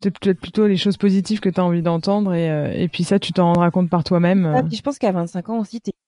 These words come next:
Speaker 2: insouciant. Enfin, tu vois, en tout cas, moi, je l'étais complètement insouciante. Que moi, à me soucier. Euh, Mike était un grand garçon, j'avais pas d'enfant, enfin, je veux dire, tu vois. Euh, là, maintenant, peut-être que, enfin, c'est vrai qu'une fois que je suis devenue maman, enfin,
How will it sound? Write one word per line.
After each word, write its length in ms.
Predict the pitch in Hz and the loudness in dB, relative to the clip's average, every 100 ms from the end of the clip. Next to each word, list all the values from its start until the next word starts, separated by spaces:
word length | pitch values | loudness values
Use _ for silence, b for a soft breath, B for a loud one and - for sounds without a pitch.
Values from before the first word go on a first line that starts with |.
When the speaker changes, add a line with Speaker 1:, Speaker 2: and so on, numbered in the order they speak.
| _ _ _ | _ _ _
Speaker 2:
insouciant. 320 | 180 - 196 202 | -20 -12 -10 -10
Enfin, 240 | - 175 | -10 -10
tu 80 | 175 | -8
vois, 80 | 156 | -8
en 20 | |
tout 80 | 165 | -2
cas, 140 | 180 | 0
moi, 220 | 175 190 | 2 2
je 100 | 175 | 0
l'étais 220 | 165 165 | -2 -4
complètement 400 | 170 165 160 160 | -6 -4 -4 -2
insouciante. 440 | 156 185 175 196 185 - - _ _ - | -6 -6 -6 -4 -4 -12 -20 _ _ -4
Que 60 | |
moi, 240 | 180 175 175 | -2 2 2
à 540 | 165 156 156 147 147 | 2 2 2 0 0
me 180 | 151 151 | -2 -4
soucier. 460 | - 175 - 208 190 _ _ _ 170 | -6 -8 -2 -2 -2 _ _ _ -4
Euh, 480 | 160 151 143 139 | -4 -4 -6 -8
Mike 220 | 135 151 160 | -10 -14 -14
était 120 | - | -8
un 120 | 156 | -4
grand 160 | 156 151 | -2 -2
garçon, 460 | 147 170 185 190 185 | -2 -2 -2 -2 -4
j'avais 140 | 156 - | -6 -8
pas 100 | - 139 | -14 -10
d'enfant, 340 | - 190 185 | -2 2 2
enfin, 200 | 180 170 | 0 -4
je 60 | 156 | -6
veux 60 | 165 | -4
dire, 80 | |
tu 100 | 160 | -2
vois. 80 | 170 - _ _ _ _ 170 | -2 -4 _ _ _ _ -8
Euh, 300 | 160 156 151 _ | -6 -8 -12 _
là, 200 | - 208 | -2 0
maintenant, 420 | 247 196 190 220 240 | 2 0 0 -2 -2
peut-être 260 | 214 208 - | -4 -6 -6
que, 440 | 202 208 196 175 | -2 -2 0 -2
enfin, 240 | 170 180 175 _ | -2 -2 -2 _
c'est 140 | - | -4
vrai 160 | 180 214 | -2 -2
qu'une 140 | 190 | -4
fois 100 | 214 | -10
que 80 | 214 | -8
je 40 | |
suis 80 | - | -2
devenue 280 | 190 180 185 | 0 2 0
maman, 240 | 170 175 214 | 0 0 0
enfin, 360 | 196 156 127 | 0 0 -2